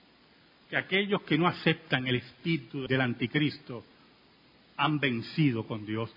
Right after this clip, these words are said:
porque mora en ellos el espíritu de Dios, y el espíritu de Dios es más poderoso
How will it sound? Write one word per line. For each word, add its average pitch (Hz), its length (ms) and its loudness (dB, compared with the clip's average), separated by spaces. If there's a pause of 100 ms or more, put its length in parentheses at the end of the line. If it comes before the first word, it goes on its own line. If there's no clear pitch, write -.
(240)
porque 151 480 0 (520)
mora 294 440 6
en 220 160 6
ellos 139 540 2
el 147 140 4
espíritu 123 680 2
de 101 120 -6
Dios, 101 280 -10 (380)
y 208 100 6
el 196 80 6
espíritu 277 720 4
de 175 140 4
Dios 170 340 2 (220)
es 196 160 6
más 196 200 4
poderoso 156 800 2